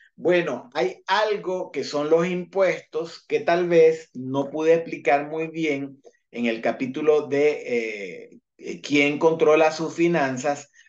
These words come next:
porque sí hay algo de maniobra en sus impuestos. Me refiero de que con algunos productos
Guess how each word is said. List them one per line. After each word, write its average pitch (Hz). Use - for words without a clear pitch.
porque 180
sí 185
hay 165
algo 151
de 156
maniobra 156
en 147
sus 143
impuestos. 120
Me 151
refiero 165
de 147
que 160
con 123
algunos 147
productos 156